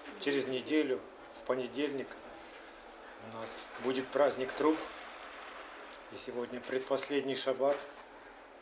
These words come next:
перед началом осенних праздников. И в этот шаббат мы с вами продолжаем наполняться Божьей любовью, познаем Его в лице Ишуа Машеха, в живом слове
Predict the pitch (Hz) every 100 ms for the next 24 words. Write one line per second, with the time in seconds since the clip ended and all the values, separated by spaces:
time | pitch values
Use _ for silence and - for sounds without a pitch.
0 | - 135 135 135 - - - - - -
1 | - - - 127 123 156 147 139 135 -
2 | - 147 139 127 - 143 135 127 120 139
3 | - - - - - - - - - -
4 | - - - - - - 113 135 143 -
5 | - 127 139 - - - - - - -
6 | - - - 123 120 127 127 127 131 123
7 | 131 120 135 127 127 - 131 139 143 -
8 | 135 131 - - - 147 135 139 131 123
9 | 139 135 143 - - - - - - -
10 | - - - - - - - 120 127 127
11 | 135 139 127 120 131 135 131 123 127 143
12 | 135 135 147 139 135 - 127 - 113 107
13 | 127 139 127 - 131 123